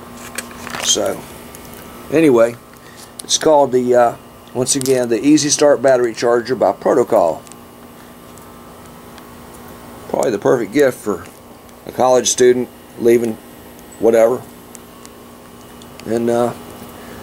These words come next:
that's that. Meanwhile,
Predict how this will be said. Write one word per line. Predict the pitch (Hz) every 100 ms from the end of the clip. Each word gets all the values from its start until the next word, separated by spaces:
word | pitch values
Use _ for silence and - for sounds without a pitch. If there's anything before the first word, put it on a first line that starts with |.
| -
that's | - 127 135 -
that. | 156 151 107 - - - - - - - - - - - - - - - - - - - - - - - - -
Meanwhile, | 156 170 143 143